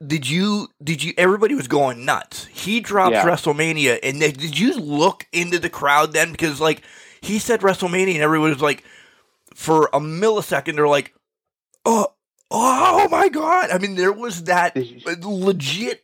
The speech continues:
Speaker 1: pause in the world that
Speaker 2: Yep.
Speaker 1: WrestleMania was said. I mean, A E W is all right saying everything,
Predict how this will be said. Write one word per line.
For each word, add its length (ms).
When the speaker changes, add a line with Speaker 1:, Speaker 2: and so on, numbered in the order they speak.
Speaker 1:
pause 560
in 220
the 100
world 760
that 180
Speaker 2:
Yep. 320
Speaker 1:
WrestleMania 920
was 180
said. 420
I 100
mean, 240
A 60
E 180
W 280
is 180
all 160
right 180
saying 320
everything, 500